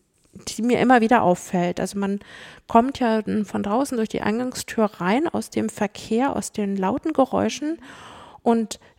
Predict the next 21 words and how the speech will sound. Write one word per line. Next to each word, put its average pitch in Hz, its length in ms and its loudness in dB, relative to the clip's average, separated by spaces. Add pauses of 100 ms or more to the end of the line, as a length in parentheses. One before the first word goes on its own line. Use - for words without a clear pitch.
(320)
dann 202 200 2
geht 247 200 0
man 285 160 0
in 277 120 0
den 277 140 0
Lesesaal 254 440 2
und 247 60 -2
da 226 60 0
ist 220 100 -8
überhaupt 233 300 -2
keine 247 300 0
Tür - 200 2
mehr 196 160 2
dazwischen 208 680 -2 (240)
und 240 140 -4
trotzdem 247 500 -2 (500)
ist 262 180 6
es 269 200 4
ruhig 262 460 6
im 202 120 2
Lesesaal. 196 800 0